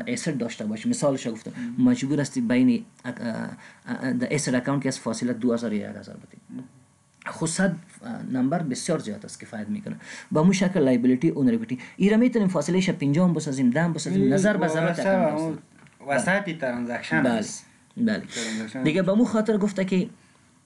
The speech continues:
Speaker 1: اه، the listing of all accounts in their account number is called chart of accounts. chart of account خب ما تعریفش گفته بودیم که مجموعه اکانت های بالانس شیت و اینکم استیتمنت یک ارگانایزیشن به نام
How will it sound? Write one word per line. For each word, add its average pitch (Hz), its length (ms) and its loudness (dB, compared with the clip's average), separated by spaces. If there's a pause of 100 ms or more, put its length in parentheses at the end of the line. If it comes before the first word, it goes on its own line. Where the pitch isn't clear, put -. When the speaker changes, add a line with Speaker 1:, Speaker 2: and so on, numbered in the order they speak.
(160)
Speaker 1:
اه، 123 340 2 (380)
the 160 80 4
listing 202 640 2
of 135 140 -4
all 190 540 2
accounts 151 380 -4
in 139 260 -4
their 120 380 0
account 160 300 -2 (100)
number 135 400 0
is - 220 -8
called 143 480 -2
chart 110 160 -8
of - 140 -16
accounts. 104 300 -12
chart 123 140 -8
of 135 80 -10
account 160 240 -4
خب - 100 -10
ما 135 60 -6
تعریفش 127 380 -4
گفته 123 200 -6
بودیم 107 240 -2
که 110 120 -4 (640)
مجموعه 135 580 2
اکانت 123 320 0
های 123 120 0
بالانس 113 380 -2
شیت 151 240 -4
و 127 80 0
اینکم 107 300 -4
استیتمنت 123 580 0
یک 104 300 -2
ارگانایزیشن 104 640 -4
به 104 120 -4
نام 131 380 -4